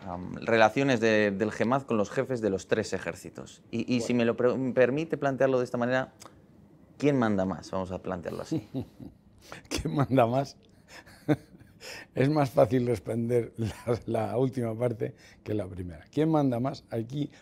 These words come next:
Speaker 2: solo manda, en España solo manda aquel que tiene el dinero. <laughs> Eso, eso lo aprendí en la empresa, no, no en las Fuerzas Armadas, no. ¿Quién manda más? Nadie. La construcción que hicimos de la estructura,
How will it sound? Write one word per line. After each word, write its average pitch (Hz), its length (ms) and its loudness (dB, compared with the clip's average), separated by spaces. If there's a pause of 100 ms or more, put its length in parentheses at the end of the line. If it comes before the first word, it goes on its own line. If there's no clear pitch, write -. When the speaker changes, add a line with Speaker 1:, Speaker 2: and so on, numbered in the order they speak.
Speaker 2:
solo 151 320 6
manda, 135 440 0
en 113 140 -4
España 160 380 0
solo 123 240 2
manda 135 240 -2
aquel 123 260 -2
que 110 100 -4
tiene 113 200 0
el 104 100 -2
dinero. 85 340 -6 (220)
<laughs> - 240 -12
Eso, 139 300 -4 (260)
eso 135 320 2 (220)
lo 127 100 2
aprendí 123 720 2
en 135 240 0
la 120 100 6
empresa, 117 460 4
no, 117 240 -6 (460)
no 131 360 4
en 104 200 -2
las 98 160 -8
Fuerzas - 400 -14
Armadas, - 400 -20
no. - 180 -18 (460)
¿Quién 165 180 6
manda 107 240 2
más? 73 220 -16
Nadie. 80 260 -14 (1300)
La 123 160 4
construcción 147 720 2
que 147 280 8
hicimos 117 500 2
de 98 100 -2
la 90 80 -2
estructura, 98 760 -2